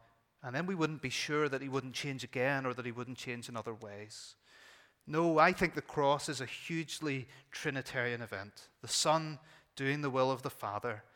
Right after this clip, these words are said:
in the power of the Holy Spirit. No split, no rift. The triune God who, Ephesians says, knew us before and chose us from before the foundation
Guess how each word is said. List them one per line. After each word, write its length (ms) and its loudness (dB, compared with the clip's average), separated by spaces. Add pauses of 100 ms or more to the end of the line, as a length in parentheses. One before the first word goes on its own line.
(300)
in 220 -10
the 60 -8
power 420 -2
of 120 -4
the 100 -2
Holy 280 -10
Spirit. 600 -12 (600)
No 180 -6
split, 640 -8 (720)
no 160 -4
rift. 640 -6 (500)
The 60 -8
triune 520 6
God 340 10
who, 220 0 (220)
Ephesians 540 -2
says, 320 2
knew 320 2
us 180 2
before 540 2
and 160 2
chose 440 -2
us 300 0 (320)
from 160 0
before 300 2
the 80 2
foundation 760 -2